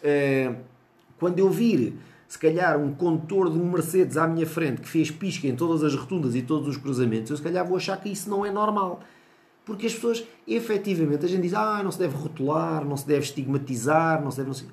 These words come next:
Pá, mas o que é facto é que é verdade, acontece mesmo. Quantos Honda, di-, digam-me lá, de Hondas Civics de dois mil e cinco para trás, quantos é que vocês já viram na estrada de série?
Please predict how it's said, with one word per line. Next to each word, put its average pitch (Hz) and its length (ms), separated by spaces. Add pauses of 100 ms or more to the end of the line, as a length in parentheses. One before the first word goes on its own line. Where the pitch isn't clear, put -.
(160)
Pá, 214 140
mas 220 140
o 226 80
que - 140
é 233 40
facto - 380
é 269 40
que 269 200
é 269 40
verdade, 247 640
acontece 262 640
mesmo. 175 680 (840)
Quantos 294 360
Honda, 214 280
di-, 202 160
digam-me 220 420
lá, - 200 (320)
de 170 440 (240)
Hondas 269 440
Civics 143 600
de 131 80
dois 156 480
mil 262 200
e 214 80
cinco 170 340
para 190 120
trás, 185 520 (180)
quantos 277 320
é 214 100
que - 100
vocês 170 340
já 170 280
viram 175 320
na 147 120
estrada 151 720
de 123 120
série? 113 460